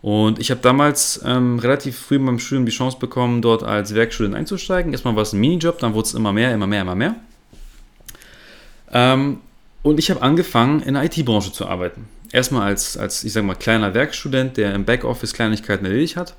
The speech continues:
Aber das ging relativ schnell, ging es so, dass ich Kundenkontakt hatte. Ich hab mit, ähm, einer Firma, einer sehr großen Airline, die du definitiv kennst, zusammengearbeitet,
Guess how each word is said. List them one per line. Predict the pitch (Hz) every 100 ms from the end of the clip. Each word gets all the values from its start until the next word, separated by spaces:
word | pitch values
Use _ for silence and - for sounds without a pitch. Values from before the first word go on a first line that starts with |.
| - - - - - - - _
Aber | 107 120
das | 123 123
ging | 120
relativ | 117 123 170 - 165
schnell, | - - 117 107 131 180
ging | 156 147 143
es | -
so, |
dass | 131 110
ich | 98
Kundenkontakt | - 143 180 175 175 175 175 -
hatte. | 175 214 254 - _ - -
Ich | 110 120
hab | 120 117
mit, | 110 - -
ähm, | 107 107 104 104 101 110 - -
einer | 104 104
Firma, | - 120 120 117 110 104 - - -
einer | 110 104
sehr | 101 117
großen | 110 113 -
Airline, | 110 120 127 123
die | 110
du | 104
definitiv | 101 127 127 113 104 -
kennst, | - 160 - - - - - -
zusammengearbeitet, | - 139 156 175 170 180 190 196